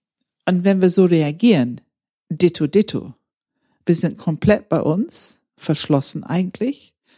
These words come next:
reagieren auf eine Situation als Einzelmännchen. <laughs> Aber wir haben keinen Kontakt zu den anderen. Wir haben keine Öffnung in uns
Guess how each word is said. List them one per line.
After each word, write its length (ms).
reagieren 760
auf 260
eine 100
Situation 920
als 240
Einzelmännchen. 920
<laughs> 60
Aber 160
wir 140
haben 160
keinen 300
Kontakt 580
zu 100
den 200
anderen. 600
Wir 200
haben 140
keine 420
Öffnung 480
in 160
uns 560